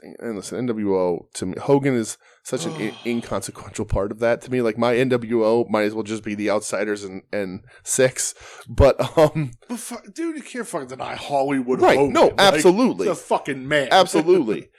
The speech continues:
Speaker 1: Um, but he had the creative control. He didn't wanna lose.
Speaker 2: Fucking
Speaker 1: And they
Speaker 2: bullshit.
Speaker 1: had what was, what still ended up being one of the biggest things in wrestling. It sucked, but it was still huge.
Speaker 2: You fucking ruined it. You ruined
Speaker 1: Um,
Speaker 2: it.
Speaker 1: but, uh, you know, like,
Speaker 2: All you
Speaker 1: I
Speaker 2: have to do is have fucking Bret Hart come out,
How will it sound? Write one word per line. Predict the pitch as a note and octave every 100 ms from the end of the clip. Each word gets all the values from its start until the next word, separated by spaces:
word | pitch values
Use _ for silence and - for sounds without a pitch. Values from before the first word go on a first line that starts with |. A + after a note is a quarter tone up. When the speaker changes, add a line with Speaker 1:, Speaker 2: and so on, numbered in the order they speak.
| _ -
Speaker 1:
Um, | C3+ C3 A2
but | A#2 D3 C#3
he | - D3
had | C#3 C3
the |
creative | - A2 C3+ -
control. | - B2 A#2 D#3+
He | - G#2+
didn't | G#2 A2 -
wanna | D#3 F#3
lose. | D#3+ C3 G3 - -
Speaker 2:
Fucking | - A2 - F2+ _ _ - A#2
Speaker 1:
And | C3+ B2+
they | C3
Speaker 2:
bullshit. | A#2+
Speaker 1:
had | C3+ C3 B2
what | B2+ A#2
was, | B2 B2 B2 B2 -
what | D3+ E3+
still | - - D#4+ C4+
ended | F3+ C#3+
up | C3
being | C3+ B2+
one | C3
of | B2
the |
biggest | B2 B2+ B2 - - -
things | C#3+ C#3+ B2
in | A#2 C#3 B2+
wrestling. | G3 - C#2+ A#1+ - - -
It | A#2+ -
sucked, | - C#3+ G#3+ G3+ -
but | B2+ B2
it |
was | A2+
still | - E3+ F#3+
huge. | - F#3 A3 G#3+ G#3
Speaker 2:
You | -
fucking | - D3 - A2+ G#2+
ruined | C3 D3 F#2+
it. | -
You | C#3 F#3
ruined | D3 A#2+ C3+
Speaker 1:
Um, | C#3+ C3 B2 G#2+ G2+ _ - - _
Speaker 2:
it. | B2 A#2
Speaker 1:
but, | C#3 C#3+
uh, | C#3+ C3+ D#3+
you | D#3+
know, | D#3+
like, | E3 D3+
Speaker 2:
All | G#3
you | C#4
Speaker 1:
I |
Speaker 2:
have | B3+
to | A#3+
do | B3
is |
have | G#3+ G3
fucking | F#3+ D3+ A#2+
Bret | F#3 G3+
Hart | G3+ -
come | F#3
out, | E3